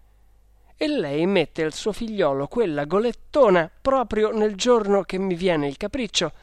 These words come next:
di portare a scuola una bottiglia d'inchiostro rosso. Basta,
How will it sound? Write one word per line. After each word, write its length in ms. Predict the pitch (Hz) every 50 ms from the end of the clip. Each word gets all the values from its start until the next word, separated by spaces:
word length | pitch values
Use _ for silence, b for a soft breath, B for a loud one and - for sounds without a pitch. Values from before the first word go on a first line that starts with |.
| b b b
di 160 | b 240 277
portare 500 | - 294 269 233 - - 139 127 131 151
a 40 | 160
scuola 420 | 156 - - - 247 233 202 185 185
una 160 | 180 170 165
bottiglia 520 | 165 160 165 - - - 190 175 165 151
d'inchiostro 680 | 143 151 147 139 - 160 147 127 - - - 147 143 143
rosso. 480 | 139 151 147 127 - - - 147 - - - - - _ _ _ _ _ _ _ _ _ _ _ _ _ _ _ _ _ -
Basta, 680 | - 131 123 120 117 - - - - 139 131 -